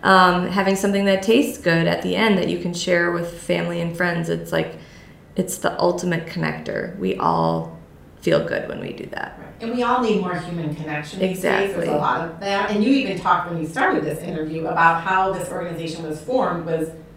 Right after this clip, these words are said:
Speaker 2: you and your now co-founders,
Speaker 1: Yeah.
Speaker 2: right, all got together over food in the community, and
Speaker 1: Yeah.
Speaker 2: you had a conversation, and you had this, you instilled this connection,
Speaker 1: Yeah.
Speaker 2: and talked about what the community needed and how you could address those needs. So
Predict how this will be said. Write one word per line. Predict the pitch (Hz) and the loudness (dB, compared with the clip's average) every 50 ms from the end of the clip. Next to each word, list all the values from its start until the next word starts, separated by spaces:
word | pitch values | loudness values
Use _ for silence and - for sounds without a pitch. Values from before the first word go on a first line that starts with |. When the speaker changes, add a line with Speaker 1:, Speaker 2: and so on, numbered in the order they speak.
| - - - - - - | -20 -20 -20 -20 -18 -8
Speaker 2:
you | 185 185 185 190 | -4 -2 0 0
and | 190 180 170 | 0 0 0
your | 170 165 160 160 160 156 165 | -2 0 0 -2 -2 -4 -6
now | 160 156 151 151 151 147 147 151 147 - - | -4 -4 -2 -2 -2 -2 -2 -4 -6 -8 -6
co-founders, | 180 - - - - - - - - - 107 | -4 -2 -2 0 -2 -2 -4 -4 -2 -2 0
Speaker 1:
Yeah. | 98 92 - - | 0 0 0 -2
Speaker 2:
right, | 143 - 165 | -2 0 2
all | - - 185 | 2 2 2
got | 185 190 - - | 2 0 0 -2
together | - 196 175 170 165 165 - | -4 -4 -4 -4 -4 -4 -4
over | 165 160 151 151 | -4 -6 -6 -8
food | - - 185 180 175 170 151 | -10 -10 -10 -10 -8 -8 -8
in | 170 165 160 156 | -8 -8 -8 -8
the | 165 | -8
community, | 208 240 269 269 240 202 185 185 175 175 - | -2 0 2 2 2 2 0 0 -2 -4 -2
and | - - | -2 0
Speaker 1:
Yeah. | - - - 165 | 0 0 0 0
Speaker 2:
you | 165 - | 0 0
had | 170 165 165 | 0 -2 -2
a | - | -4
conversation, | - 165 165 165 170 - - 254 254 254 - 208 190 185 180 180 170 170 - - - - - - | -6 -6 -8 -8 -8 -10 -10 -8 -8 -8 -8 -6 -6 -6 -6 -6 -8 -10 -12 -16 -20 -20 -12 -10
and | 170 170 170 165 | -8 -6 -4 -4
you | 165 | -4
had | 175 185 185 180 170 | -2 -4 -4 -4 -4
this, | 165 - - | -8 -8 -8
you | 202 - - - - - - - - - | -10 -10 -10 -12 -14 -20 -20 -20 -18 -10
instilled | - 170 165 160 - 165 165 165 160 | -6 -4 -4 -4 -2 -2 -2 -2 -2
this | 160 - - | -4 -6 -6
connection, | - 135 - - - - - - - - - 165 165 - - | -8 -6 -6 -6 -6 -8 -10 -12 -12 -12 -12 -12 -12 -12 -6
Speaker 1:
Yeah. | - - - - - - - - | -4 -2 -2 -2 -2 -6 -10 -12
Speaker 2:
and | 185 175 | -10 -6
talked | 160 160 165 165 | -4 -4 -4 -2
about | - 156 151 151 151 | 0 0 0 0 0
what | - - | -4 -6
the | - - | -8 -10
community | - 151 156 156 156 147 160 | -10 -10 -8 -8 -6 -6 -6
needed | 156 156 151 165 165 151 | -4 -6 -4 -4 -6 -6
and | 143 139 | -6 -8
how | 135 139 143 | -8 -8 -8
you | 147 - | -8 -8
could | - - 160 160 - - - - - - | -10 -10 -10 -10 -10 -10 -14 -18 -14 -10
address | 165 151 147 151 - - | -8 -6 -6 -6 -8 -8
those | - - - - | -10 -12 -12 -10
needs. | - - - - - - - | -10 -10 -10 -12 -12 -14 -14
So | - - - - - | -12 -10 -10 -10 -12